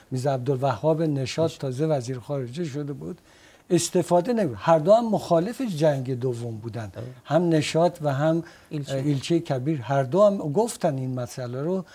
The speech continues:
Speaker 1: و حتی اون اومد به ملا احمد نراقی گفت نشاط که آقا شما جلو بیافت و یه کاری بکن جنگ نشه با روسیه، همین حرفی که الان مطرح شد که آقا صلاح نیست ما با روسیه جنگ کنیم. ملا احمد نراقی آیه قرآن خوند که نه، باید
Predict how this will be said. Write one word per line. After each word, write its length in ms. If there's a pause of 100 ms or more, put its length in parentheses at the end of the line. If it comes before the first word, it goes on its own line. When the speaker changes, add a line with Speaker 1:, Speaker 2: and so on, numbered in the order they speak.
(280)
Speaker 1:
و 80
حتی 240
اون 180
اومد 260
به 120
ملا 280
احمد 340
نراقی 560
گفت 260
نشاط 400
که 120
آقا 200
شما 300
جلو 320
بیافت 340 (460)
و 120
یه 160
کاری 320
بکن 400
جنگ 440
نشه 300
با 160
روسیه، 640
همین 260
حرفی 260
که 240 (240)
الان 300
مطرح 400
شد 260
که 100
آقا 300 (200)
صلاح 520
نیست 320
ما 140
با 200
روسیه 400
جنگ 300
کنیم. 240 (680)
ملا 500
احمد 300
نراقی 480
آیه 360
قرآن 460
خوند 280
که 240
نه، 260
باید 320